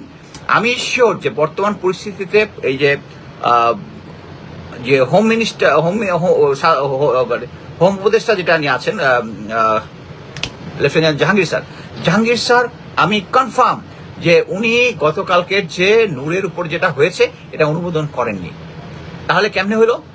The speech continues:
So দেশে কি দুইটা গভর্নমেন্ট চলতেছে, একটা আর্মি একটা সিভিল? I am sure জাহাঙ্গীর স্যার এটা অনুমোদন করেননি যে, এবং সেনাবাহিনী ইয়াকে কি বলে জাতীয় পার্টিকে বা, বা, শেল্টার দিচ্ছে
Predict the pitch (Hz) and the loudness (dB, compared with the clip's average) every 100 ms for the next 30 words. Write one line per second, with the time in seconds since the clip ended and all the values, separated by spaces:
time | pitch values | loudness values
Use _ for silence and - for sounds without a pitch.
0 | - - - - 208 202 165 202 202 151 | -20 -20 -20 -2 2 2 2 0 0 0
1 | 156 180 185 208 220 220 226 220 214 - | 0 2 0 0 0 0 0 -4 -10 -8
2 | - 135 156 147 180 180 180 - 208 180 | -8 -2 2 2 0 -6 -6 -2 0 0
3 | - - - - - - 170 254 220 262 | -4 -16 -18 -18 -18 -4 -2 0 0 0
4 | 170 - 165 196 196 190 202 185 180 175 | 0 0 -2 0 -2 -2 0 -2 -2 -4
5 | 170 139 123 110 85 - - - - - | -4 -2 -2 -2 -8 -12 -16 -18 -18 -8
6 | - 208 208 151 214 269 330 - - 180 | 0 0 2 0 0 -2 -6 -14 -8 -2
7 | 214 202 214 254 277 - - - - - | 0 2 0 -2 -4 -6 -16 -20 -20 -20
8 | - - - - - - - - - 170 | -20 -18 -18 -16 -16 -14 -16 -16 -2 0
9 | 185 180 139 180 208 269 - - - - | 0 0 -4 -2 0 0 -4 -14 -20 -18
10 | - - - - - - - - - - | -18 -14 -12 -12 -14 -16 -16 -14 -14 -14
11 | - - 202 185 196 233 220 208 185 180 | -12 -10 -2 0 2 2 2 2 2 2
12 | 156 127 123 113 104 90 90 113 - 190 | 2 0 -2 -2 -8 -10 -10 -6 -2 0
13 | 170 117 - | -2 -4 -14